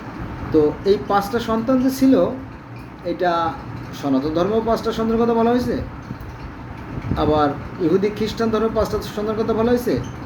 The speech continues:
আবার মিশরীয় ধর্মে পাঁচটা সন্তানের কথা বলা হয়েছে,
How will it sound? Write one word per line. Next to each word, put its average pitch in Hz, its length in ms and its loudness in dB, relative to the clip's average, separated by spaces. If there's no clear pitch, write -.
আবার 156 340 4
মিশরীয় 175 420 0
ধর্মে 208 220 2
পাঁচটা 196 240 0
সন্তানের 214 280 0
কথা 226 100 2
বলা 233 160 4
হয়েছে, 220 300 2